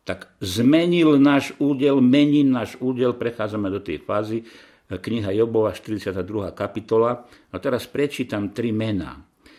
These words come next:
Čiže od desiateho verša začínam čítať.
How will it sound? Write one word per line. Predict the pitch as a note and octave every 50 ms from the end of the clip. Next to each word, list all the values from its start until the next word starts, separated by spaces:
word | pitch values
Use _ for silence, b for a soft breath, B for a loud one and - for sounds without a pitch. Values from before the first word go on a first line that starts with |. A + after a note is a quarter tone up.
| B B B
Čiže | B - G#2+ F#2 F#2 F#2 E2+ F2+ - _ _ _ _ _
od | - A2+ G2+ F#2
desiateho | G2+ C3+ D3 - - C3 A2+ - A#2 G#2 G2+ F#2+
verša | G2+ G#2 G2+ - - F#2+ F2+
začínam | G2 F#2+ F#2 - - F#2+ G2 F#2 F#2
čítať. | F#2 - - F#2 F2 - - - - _ _